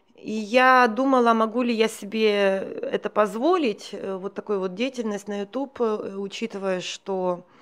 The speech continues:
э, в Америке у меня еще очень сложная ситуация, у меня еще не оформлены документы, которые требуют массу времени. То есть я подавала на политическое убежище и занималась этим в Мичигане,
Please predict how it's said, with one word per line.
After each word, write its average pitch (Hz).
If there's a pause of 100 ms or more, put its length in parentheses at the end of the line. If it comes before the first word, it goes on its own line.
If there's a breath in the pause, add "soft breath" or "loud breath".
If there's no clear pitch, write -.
(520 loud breath)
э, -
в 175
Америке 214
у -
меня 190
еще 190
очень 190
сложная 180
ситуация, 233
у -
меня 190
еще 190
не 208
оформлены 185
документы, 226
которые 190
требуют 180
массу 190
времени. 220 (480 loud breath)
То 185
есть -
я 202
подавала 180
на 175
политическое 175
убежище 233
и 180
занималась 175
этим 175
в 170
Мичигане, 202